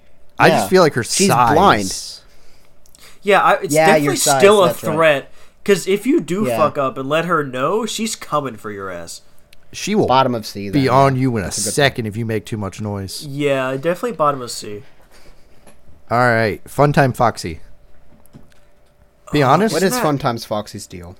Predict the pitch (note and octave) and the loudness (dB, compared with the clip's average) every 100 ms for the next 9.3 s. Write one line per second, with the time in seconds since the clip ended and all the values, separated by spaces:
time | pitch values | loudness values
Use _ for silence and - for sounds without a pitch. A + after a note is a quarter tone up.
0 | _ A#2 D#3+ G3+ B2+ G#2+ C3 F3+ G3+ C4+ | _ 2 2 2 -2 -2 2 0 0 -4
1 | B3+ C4 A#3 G3+ D3 - C3+ C#3 E3 - | -2 -2 -2 -2 -6 -10 0 0 0 -4
2 | - - _ _ - _ _ _ _ E3+ | -12 -12 _ _ -20 _ _ _ _ -4
3 | E3+ - A3 D4+ B3+ D#3+ - - E3 F3 | -2 -2 -4 -4 -4 -4 -2 -4 -4 -6
4 | D#3+ A#2+ G#2+ G2+ - A2+ F#2+ - D3 E3+ | -6 -8 -10 -14 -12 -12 -12 -12 -8 -6
5 | D#3 C3+ _ - - - D#3 E3+ F3+ E3+ | -6 -8 _ -20 -18 -8 -6 -6 -8 -8
6 | E3 D3+ C#3+ C3+ - C3+ C#3 - C#3 B2 | -6 -6 -6 -8 -6 -6 -6 -8 -10 -10
7 | G#2+ - - G2 G#2 B2+ C#3+ - _ _ | -12 -16 -18 -16 -12 -10 -10 -14 _ _
8 | _ - C3 B2+ B2 A#2+ A2 - - G#2 | _ -14 -10 -8 -10 -10 -10 -10 -12 -12
9 | G#2+ D3 | -14 -14